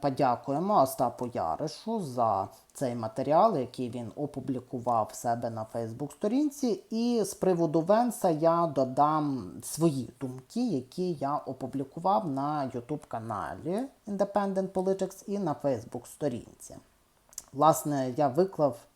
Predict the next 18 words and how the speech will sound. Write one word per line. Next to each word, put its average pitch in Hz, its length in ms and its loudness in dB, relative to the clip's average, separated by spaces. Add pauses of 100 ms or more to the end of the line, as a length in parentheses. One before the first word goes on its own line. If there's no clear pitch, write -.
(200)
основні 156 440 0
позиції 117 640 -4
з - 80 -14
приводу 107 480 -10
Венса. - 400 -12 (540)
Перша 262 260 8
позиція 208 540 6
виходить 156 520 2
з - 60 -10
того, 233 240 4
що - 200 0
Венс 185 480 4
є 160 600 8
лояльною 151 800 4
людиною 135 600 2
до 143 240 4
Дональда 127 540 0
Трампа 226 580 4